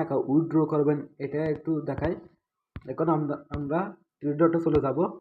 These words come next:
থ্রি ডটে আসার পর এখানে আমরা একটু দেখেন উইথড্র ফান্ড,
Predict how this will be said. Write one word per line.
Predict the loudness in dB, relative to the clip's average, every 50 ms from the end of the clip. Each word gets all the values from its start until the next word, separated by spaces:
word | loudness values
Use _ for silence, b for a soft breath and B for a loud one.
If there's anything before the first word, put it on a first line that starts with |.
| _ _ _ _ _ _ _ _ _ _ _ _ _ _ _ _ _ _ _ _ _
থ্রি | -8 -6 -4 2 2
ডটে | 4 6 6 6 6
আসার | 4 2 2 2
পর | 4 2 2 2
এখানে | 0 2 2 2 2 2
আমরা | 2 2 2 0 0 0 -2 -12 -20 _ _ _ _ _ _ _ _ _ _ _ _ _ _ _ _ _ _ _ _ _ _ _ -14 -14 _ _ _ _ _ _ -14 -8
একটু | -2 0 2 4
দেখেন | 4 2 2 -2 -2 -4 -8 -14 _ _ _ _ _ _ _ _ _ _ _ -16 -16 -16 _ _ _ _ _ _ _ _ _ _ _ _ _ _ _ _ _ _ _ _ _ -10 0 4
উইথড্র | 6 6 6 8 6 6 6 6
ফান্ড, | 6 4 4 4 2 -4